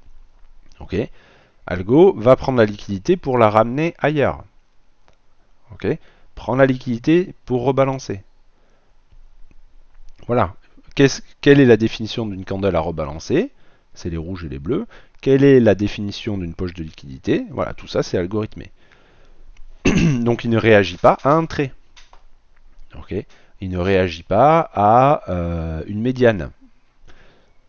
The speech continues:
Sauf si elle est calée sur le, la bonne période. D'accord ? Il ne réagit pas à des bornes,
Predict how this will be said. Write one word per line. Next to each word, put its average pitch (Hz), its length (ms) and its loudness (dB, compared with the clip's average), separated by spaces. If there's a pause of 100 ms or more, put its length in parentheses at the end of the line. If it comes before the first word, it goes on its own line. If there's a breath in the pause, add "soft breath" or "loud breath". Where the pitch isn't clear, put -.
(1400)
Sauf 117 220 -2
si - 160 -2
elle 92 120 0
est 90 40 0
calée 110 460 0
sur 95 240 -12
le, 76 400 -8
la 73 140 -10
bonne 117 180 -6
période. 113 420 -6 (1200)
D'accord ? 110 320 -4
Il 113 100 -8
ne 95 80 -4
réagit 87 360 -4
pas 151 380 -2
à 92 100 -4
des 90 120 -2
bornes, 104 400 0